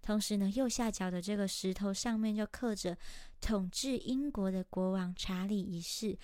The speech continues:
来作为一种政治的宣示。那至此之后呢，也就改变了王室肖像画的一个传统规则。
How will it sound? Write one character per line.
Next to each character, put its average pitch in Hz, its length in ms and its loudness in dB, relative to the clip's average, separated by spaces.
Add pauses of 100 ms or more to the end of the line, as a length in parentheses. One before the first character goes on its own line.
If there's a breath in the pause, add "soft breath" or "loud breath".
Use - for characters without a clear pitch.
(240 loud breath)
来 185 140 -2
作 226 220 0
为 190 140 0
一 202 100 0
种 190 300 -2
政 226 320 2
治 214 200 -2
的 185 100 0
宣 190 340 -2
示。 208 340 -2 (760 loud breath)
那 220 280 0
至 294 180 0
此 214 180 -2
之 196 160 -2
后 214 200 -2
呢， 196 160 0
也 185 100 0
就 220 160 -2
改 185 260 -4
变 254 220 0
了 220 100 4
王 190 220 0
室 220 220 0
肖 196 260 -2
像 208 240 -2
画 214 160 -2
的 185 160 -2
一 185 100 0
个 190 140 -2
传 190 320 -4
统 214 300 -2
规 190 200 0
则。 - 340 -8